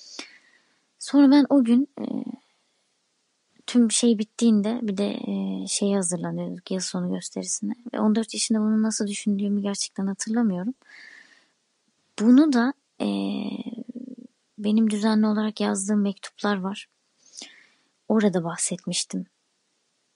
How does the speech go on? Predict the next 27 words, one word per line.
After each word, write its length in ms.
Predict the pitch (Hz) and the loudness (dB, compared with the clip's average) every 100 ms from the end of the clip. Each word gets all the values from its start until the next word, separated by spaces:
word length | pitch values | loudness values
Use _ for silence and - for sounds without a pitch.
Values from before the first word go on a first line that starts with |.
| _ _ _ 202 | _ _ _ -6
Yani 420 | 190 185 180 185 | -4 -2 -4 -6
o 60 | - | -6
kadar 340 | - 180 185 | -4 -2 -2
canlı, 480 | 180 190 185 190 190 | -2 0 0 -2 -4
zihnimde 440 | 190 190 196 185 | -2 0 0 -2
bu 60 | 190 | -4
kadar 280 | 208 202 196 | -2 0 2
canlı 320 | 202 202 196 | 2 2 2
olmasının 320 | 190 190 208 | 0 -2 -2
sebebi 420 | - 208 196 196 | 0 0 -2 -4
de 120 | 214 | -6
bu. 80 | 226 | -8
Tekrar 380 | - 208 196 190 | -8 -8 -6 -6
orada 320 | 185 180 180 | -6 -8 -12
bahsettiğim 520 | 180 - 196 - 202 | -6 -6 -8 -8 -6
için 220 | 190 - 175 | -6 -6 -8
yakın 220 | - 175 | -10 -10
zamanda. 480 | 175 175 185 208 294 _ - - - - - _ _ - | -10 -12 -14 -16 -20 _ -20 -18 -18 -20 -20 _ _ -6
İşte 520 | 240 - 254 254 247 _ _ _ _ 226 | -4 0 2 2 -2 _ _ _ _ -4
ışıklar 400 | 233 - 247 240 | -4 -2 -2 -2
kapandıktan 600 | 240 254 240 240 - 240 | -4 0 0 0 -2 -2
sonra 280 | 226 240 233 | 0 0 0
seyirci 380 | - 220 214 - | 0 -2 -4 -6
kol-, 180 | 220 208 _ - | -8 -8 _ -8
koltuklarından 640 | 214 208 - 226 208 214 208 | -6 -6 -4 -2 0 0 0
birine 180 | 208 | 0
oturdum. 480 | 214 208 - 190 196 | -2 -6 -8 -6 -8